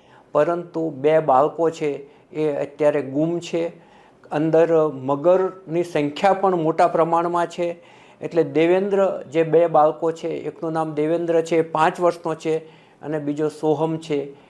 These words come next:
એ ત્રણ વર્ષનો છે. અત્યારે, અ, એસ ડી આર એફની ટીમ છે એ બે બોટ અને જે સી બી દ્વારા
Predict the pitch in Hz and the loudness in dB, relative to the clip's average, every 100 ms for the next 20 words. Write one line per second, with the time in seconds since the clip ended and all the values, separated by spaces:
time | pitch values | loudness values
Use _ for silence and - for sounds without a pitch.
0 | _ - 151 - 160 202 220 160 - - | _ -2 -2 0 2 4 4 2 2 -2
1 | 151 143 - 147 147 - - - - 170 | -2 -2 0 0 0 -6 -20 -20 -4 -2
2 | 165 165 196 175 165 160 - - - _ | 0 4 4 6 4 2 -4 -18 -20 _
3 | 160 156 151 156 - _ _ _ _ - | 2 4 4 -2 -14 _ _ _ _ 0
4 | 180 185 - 185 208 185 131 165 170 175 | 0 0 -4 -4 -2 -2 0 2 2 0
5 | 175 175 165 - 175 208 190 170 143 139 | -2 -6 -6 0 0 0 -2 -2 -2 -4
6 | 160 160 143 165 175 160 160 160 - - | -2 -2 0 0 0 2 2 2 -4 -20
7 | - _ _ _ _ - 151 147 147 147 | -20 _ _ _ _ -10 -6 -2 0 0
8 | 214 208 190 165 147 139 143 131 | -2 -2 -4 -2 0 2 2 -4